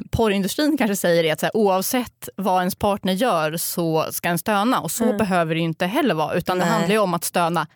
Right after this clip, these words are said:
Speaker 1: när det är skönt.
Speaker 3: Ja.
Speaker 2: Ja.
Speaker 1: Just för att, för att det är ett sätt att kommunicera.
Speaker 2: Ja.
Speaker 3: Mm.
Speaker 1: Och, eh, s-, stönar du även när det gör ont,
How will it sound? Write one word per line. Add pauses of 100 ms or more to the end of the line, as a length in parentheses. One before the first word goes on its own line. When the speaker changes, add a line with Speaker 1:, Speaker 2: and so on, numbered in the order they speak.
Speaker 1:
när
det
är
skönt.
Speaker 3:
Ja.
Speaker 2:
Ja. (120)
Speaker 1:
Just
för
att, (240)
för
att
det
är
ett
sätt
att
kommunicera. (100)
Speaker 2:
Ja. (260)
Speaker 3:
Mm. (500)
Speaker 1:
Och,
eh, (200)
s-,
stönar
du
även
när
det
gör
ont,